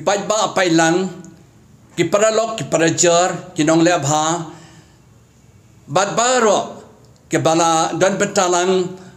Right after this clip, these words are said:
ha ka ji kan du bat ki fara selesian. Banwan sim bentalang ha ka ni ka jing rakhe pendan buram. Ka jing le anyam ka salong ha po Calvary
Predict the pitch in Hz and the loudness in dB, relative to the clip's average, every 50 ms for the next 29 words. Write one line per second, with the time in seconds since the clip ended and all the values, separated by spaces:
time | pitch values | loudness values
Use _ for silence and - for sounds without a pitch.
0 | - - - - - - 156 160 165 160 160 160 160 165 160 160 - - - - | -20 -20 -20 -12 -4 -2 0 0 0 0 0 0 0 -2 -2 -4 -10 -16 -20 -20
1 | - - - - - - - - - 160 160 - 190 214 214 208 233 226 202 202 | -20 -20 -20 -20 -20 -20 -14 -4 -2 -2 0 2 0 0 0 0 -2 -2 -2 -2
2 | 233 233 208 - - - 175 175 165 160 160 165 170 165 156 - 160 170 165 165 | 0 0 2 0 0 -2 -2 -4 -2 -2 0 2 2 2 0 0 0 0 2 2
3 | 165 165 160 147 123 107 101 - - - - - - - - - 151 160 165 170 | 2 2 2 0 0 -4 -6 -12 -16 -18 -20 -20 -20 -16 -6 -4 -2 0 2 2
4 | 170 - - 220 202 175 175 202 202 - - 180 180 180 180 175 180 185 185 185 | 2 0 0 -2 -2 -2 -2 -4 -2 0 0 0 2 2 2 2 2 2 0 -2
5 | 185 185 - - - - - - - - 143 165 170 180 175 175 170 160 160 165 | -2 -6 -12 -16 -18 -20 -20 -20 -12 -8 -4 -2 -2 -2 0 0 0 0 2 2
6 | 170 170 170 160 165 151 135 147 165 165 165 156 - 160 - 160 160 160 151 143 | 2 2 0 0 -2 -2 0 2 2 2 2 2 0 -2 0 0 0 0 0 -2
7 | - 160 143 156 151 147 - 143 139 147 147 139 127 - - - - - - - | -4 -4 -2 0 -2 0 -2 -2 0 0 0 0 -2 -4 -8 -14 -18 -20 -20 -20
8 | - - - - - - - - - - - - - - - - - - - - | -20 -20 -20 -20 -20 -20 -20 -20 -20 -20 -20 -20 -20 -20 -20 -20 -20 -20 -20 -16
9 | - - 151 143 156 185 196 226 247 226 220 233 233 240 240 226 - 196 - - | -6 -6 -2 0 0 2 2 2 2 2 2 2 0 0 0 0 0 0 0 0
10 | 185 180 180 175 180 180 156 156 151 156 170 180 151 - - 170 180 185 156 135 | 0 0 2 2 2 2 2 0 0 2 0 0 0 0 0 -2 -2 -2 -2 -2
11 | 151 143 151 151 156 170 170 160 | 0 2 2 2 2 2 0 -2